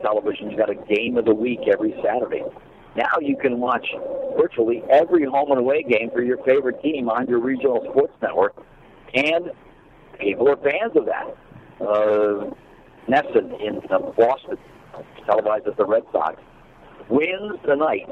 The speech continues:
in Boston against the other broadcast networks over a hundred nights a year. They are the highest rated telecast of anything being watched in Boston on those nights. So I think the market will,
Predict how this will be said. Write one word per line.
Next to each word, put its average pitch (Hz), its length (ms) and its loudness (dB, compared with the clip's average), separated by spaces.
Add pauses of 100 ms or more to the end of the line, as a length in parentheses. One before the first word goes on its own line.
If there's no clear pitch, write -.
in 131 220 -2
Boston 131 440 2
against 127 460 0
the 104 160 -4
other 135 320 4
broadcast 123 640 2
networks 95 440 0 (760)
over 180 280 4
a - 40 2
hundred 180 300 2
nights 160 260 2
a 143 40 0
year. 151 340 -2 (520)
They 160 220 2
are 139 100 4
the 156 280 0
highest 160 480 -2 (160)
rated 139 340 4 (380)
telecast 139 560 2 (460)
of 120 140 0 (180)
anything 156 600 2
being 117 280 -2
watched 95 460 -2 (640)
in 143 300 2
Boston 107 500 2
on 101 240 0
those 117 260 2
nights. 165 300 -2 (600)
So 117 380 2 (260)
I 156 140 0
think 233 140 0
the 165 80 4
market 139 420 2
will, 120 520 0